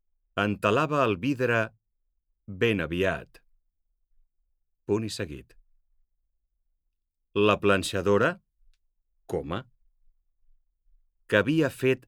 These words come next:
la distreta planxant d'esquena, coma, esperava aquell moment.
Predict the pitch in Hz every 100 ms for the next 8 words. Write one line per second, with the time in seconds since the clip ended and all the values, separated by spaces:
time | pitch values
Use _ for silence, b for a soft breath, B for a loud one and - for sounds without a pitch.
0 | _ 107 107 98 92 - 117 117 117 101
1 | - _ _ _ _ 101 92 87 - 123
2 | 131 120 95 - - 104 90 90 110 _
3 | _ _ _ _ _ _ _ - 101 80
4 | 80 - _ _ _ _ _ _ _ _
5 | _ _ _ _ _ 101 - - 135 156
6 | 156 151 123 113 107 98 85 69